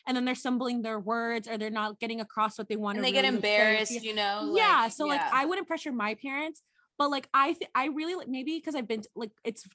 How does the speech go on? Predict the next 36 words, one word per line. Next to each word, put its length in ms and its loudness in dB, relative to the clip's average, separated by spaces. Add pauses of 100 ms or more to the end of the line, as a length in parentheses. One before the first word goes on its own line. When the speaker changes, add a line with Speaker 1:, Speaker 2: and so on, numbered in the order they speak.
Speaker 1:
childhood 400 0
friends 400 -4
that 100 -6
I've 120 -4
been 120 -4
to 80 -8
their 120 -4
weddings. 300 -4
So, 80 -6
like, 160 -4
when 140 -2
they 100 -4
say 160 -4
stories 320 -4
of 60 -8
them 160 -4
growing 260 -2
up, 120 -4
like, 100 -6
I 60 -4
can 140 -8
relate 280 -4
to 80 -8
it 40 -6
'cause 100 -12
I, 100 -6 (120)
like, 100 -16
I 60 -12
was 140 -12
there. 240 -4
I 40 -10
was 120 -14
like, 160 -18
"Whatever." 300 -8
Speaker 2:
Mm-hmm. 280 -16 (180)
Speaker 1:
But 380 0